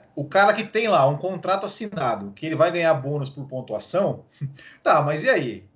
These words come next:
Ali, ali não tá especificado que a pon-, não, que a pontuação é, é no sábado ou no domingo. É, ou seja, vão, vão ter que refazer todos os contratos, né, porque, é, porque foi, foi assinado no, de um jeito,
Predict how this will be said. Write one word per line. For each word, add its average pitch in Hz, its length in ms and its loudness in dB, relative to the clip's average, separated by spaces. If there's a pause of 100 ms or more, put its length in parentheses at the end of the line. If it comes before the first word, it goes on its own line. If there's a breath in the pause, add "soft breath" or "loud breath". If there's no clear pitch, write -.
(160)
Ali, 143 260 -2
ali 147 200 2
não 233 100 -4
tá 370 100 -4
especificado 165 800 -2
que 151 60 -4
a 135 40 -4
pon-, 143 320 -10
não, 160 420 -8
que 139 280 -12
a 139 60 2
pontuação 147 680 -2
é, 131 380 2
é 123 40 4
no 127 360 -6
sábado 131 760 0
ou 147 140 -4
no 151 80 -2
domingo. 135 500 -4 (240 soft breath)
É, 139 240 6
ou 143 100 6
seja, 139 200 -2
vão, 143 180 -4
vão 143 160 -2
ter 185 100 0
que 147 100 -8
refazer 190 580 2
todos 202 240 -2
os 170 120 -6
contratos, 127 760 -4
né, 143 140 -2
porque, 123 480 -10 (340 loud breath)
é, 117 160 -2
porque 135 300 -6
foi, 170 260 4
foi 180 200 4
assinado 190 500 4
no, 240 160 -2
de 190 100 -6
um 277 140 -2
jeito, 160 400 0